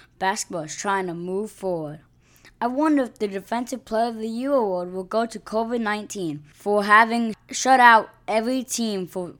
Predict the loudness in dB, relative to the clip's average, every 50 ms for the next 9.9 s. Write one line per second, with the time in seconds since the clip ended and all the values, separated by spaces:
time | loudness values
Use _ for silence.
0 | -18 -14 -12 -12 -12 -12 _ -4 0 2 4 4 4 4 4 2 2 0 -4 -8
1 | -12 -14 -16 -16 -20 _ _ _ _ _ _ _ _ _ _ _ _ _ _ _
2 | _ _ _ _ _ _ _ _ _ _ _ _ _ _ -4 -4 -4 -2 0 0
3 | 0 0 0 -2 -4 -4 -4 -6 -6 -4 -4 -6 -8 -12 -16 -20 -20 -20 -20 -20
4 | -20 -16 -12 -8 -8 -6 -8 -6 _ -2 0 0 0 -4 -8 -12 -14 _ -2 -2
5 | -2 -2 -2 -6 -8 -8 -8 -6 -2 -2 0 0 -2 -4 -4 -4 -4 -4 -4 -2
6 | 0 0 0 0 -2 -4 -4 -4 -4 -4 -6 -4 0 0 0 2 0 -2 -6 -8
7 | -10 -12 -14 -18 -20 _ _ _ _ _ -20 -20 -20 -20 -20 _ _ -2 -2 -2
8 | -2 -2 -8 -14 -10 -4 -2 -2 -2 -2 -4 -10 -8 -4 -2 0 2 2 0 -2
9 | -6 -12 -16 -16 -20 _ -20 -6 -2 0 2 2 2 0 -2 -6 -10